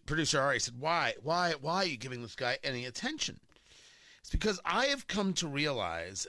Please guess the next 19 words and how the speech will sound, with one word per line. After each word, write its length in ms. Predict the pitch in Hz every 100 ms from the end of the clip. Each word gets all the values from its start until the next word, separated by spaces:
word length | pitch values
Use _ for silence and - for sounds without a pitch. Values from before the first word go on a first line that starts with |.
| -
that 420 | 131 127 139 -
people 720 | - 202 190 170 147 120 113 117 _ _ _ _ - - 156
engage 540 | 147 131 175 190 135
responses 1080 | 117 - - 175 226 220 - 80 64 - - - _ _ _ _ _ _ _ _ _ _ _ _ _ -
without 580 | 156 156 170 208 226 175
being 240 | 196 185
able 240 | 175 170 151
to 80 | 143
have 200 | 156 147
enough 220 | 151 -
control 520 | 135 123 - 175 165
of 100 | 135
themselves 480 | 139 - 147 135 -
to 100 | 117
do 180 | 117 113
it 140 | - -
accurately. 580 | 110 - 95 - - - _ _ _ _ _ _ _ _ _ _ _ _ _ _ _ _ _ _ _
Some 520 | - - 247 285 294
people, 560 | 220 190 - 165 165